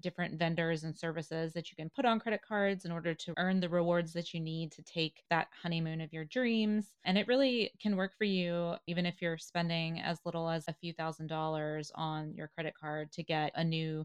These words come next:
card sign-up bonus to earn the points that you need for your flights. That could save you significantly. There's so many different ways to hack the system, I guess.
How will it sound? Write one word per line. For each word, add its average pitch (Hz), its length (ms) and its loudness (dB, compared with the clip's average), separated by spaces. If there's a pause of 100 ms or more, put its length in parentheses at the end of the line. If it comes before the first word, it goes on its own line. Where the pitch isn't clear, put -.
card 165 220 0
sign-up 160 460 -2
bonus 151 440 -2
to - 100 -4
earn 160 200 0
the 156 80 -2
points - 420 -8
that 156 200 -2
you 160 100 -2
need 156 220 -4
for - 120 -2
your 185 140 4
flights. - 520 0
That - 180 -2
could 175 160 -8
save 160 300 -6
you 160 100 -6
significantly. - 880 -10 (260)
There's 180 220 2
so 190 120 4
many 202 160 6
different 180 280 0
ways 170 440 -2
to 190 120 -8
hack 160 240 -2
the 180 80 0
system, 233 480 -2
I 262 80 2
guess. 302 240 0